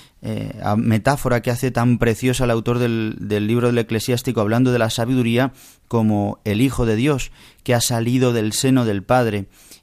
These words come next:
y que permanece para siempre, que ha salido para mostrar al hombre, a la creación, el poder de Dios, y ha elegido morar en medio de este pueblo como una porción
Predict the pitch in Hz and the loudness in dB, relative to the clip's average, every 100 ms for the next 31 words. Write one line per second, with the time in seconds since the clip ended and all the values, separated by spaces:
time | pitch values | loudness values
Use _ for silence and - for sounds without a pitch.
0 | _ 120 110 113 107 98 110 107 110 135 | _ -2 -2 0 0 0 2 4 4 2
1 | 139 123 117 107 - 131 117 104 98 - | 0 -2 -2 -2 0 0 0 -4 -10 -14
2 | - _ 131 127 135 120 123 156 175 _ | -20 _ 0 2 0 0 0 0 -2 _
3 | _ - 113 110 104 - _ _ _ _ | _ -2 0 2 -2 -4 _ _ _ _
4 | _ 254 107 104 104 104 - - 131 135 | _ -10 -4 -2 0 -2 -2 0 0 0
5 | - 110 104 101 - 139 143 123 113 107 | -4 -4 -4 -6 0 2 2 0 -2 -6
6 | _ - 107 101 110 104 101 123 123 127 | _ -4 -4 -2 0 -2 -2 0 0 0
7 | 123 _ - 110 107 107 120 117 98 107 | -4 _ -6 -4 0 2 2 2 0 0
8 | 120 117 - - - _ - 117 113 107 | 0 -2 -10 -18 -20 _ -4 -2 0 -4
9 | - 120 135 139 - 151 117 95 - 110 | -2 0 2 0 0 0 0 -2 -4 0
10 | 104 98 131 110 - _ _ - 110 107 | 2 4 2 0 -6 _ _ -4 0 2
11 | 117 117 107 104 110 98 120 113 104 101 | 2 2 0 0 -4 -2 0 0 -2 -2
12 | 104 107 110 110 107 95 - 117 110 113 | -2 2 0 0 -2 -2 -2 0 0 -2